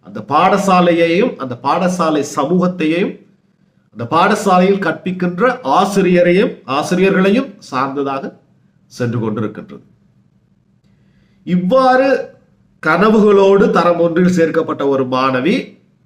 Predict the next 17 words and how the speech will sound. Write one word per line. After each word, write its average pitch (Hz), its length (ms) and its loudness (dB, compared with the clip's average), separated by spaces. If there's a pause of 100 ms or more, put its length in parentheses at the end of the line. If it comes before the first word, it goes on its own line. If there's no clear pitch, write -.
(520)
இலங்கையில் 165 800 2
வடமேல் 160 420 0
மாகாணம் 143 680 -2 (200)
வெண்ணப்புவ 151 520 0
பிரதேசத்தில் 131 920 -4 (1040)
தற்பொழுது 208 580 2
தரம் 180 300 2
பத்தில் 190 440 2
கல்வி 151 260 -2
கற்கின்ற 143 680 -4 (920)
ஒரு 117 160 -2
மாணவி 135 680 0 (960)
ரமீஷா 151 560 0
தினிதி 135 580 -2
அந்த 101 160 -16
மாணவியின் 110 520 -4
பெயர். 123 440 -4